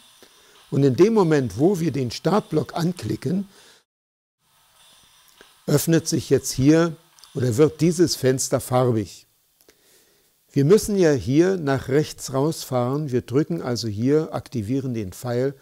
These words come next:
nach rechts. In dem Moment wird dieser Bereich hier in dem Block grün erledigt. Das wäre unser Zielblock. Klicken wir an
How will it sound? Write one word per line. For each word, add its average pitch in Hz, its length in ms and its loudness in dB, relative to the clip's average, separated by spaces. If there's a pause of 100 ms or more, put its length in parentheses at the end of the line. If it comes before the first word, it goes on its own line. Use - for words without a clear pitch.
(300)
nach 120 240 -6
rechts. - 640 -12 (880)
In 117 160 -4
dem 170 180 4
Moment 120 600 -2 (680)
wird 139 300 0
dieser 196 280 0
Bereich 123 480 -2
hier 127 520 -6
in 156 100 -6
dem 156 160 -6
Block 151 460 -8
grün 127 580 2 (460)
erledigt. 117 720 -2 (840)
Das 160 320 0
wäre 175 260 2
unser 143 440 -4
Zielblock. 117 760 0 (420)
Klicken 107 380 -10
wir 98 120 -8
an 139 300 -8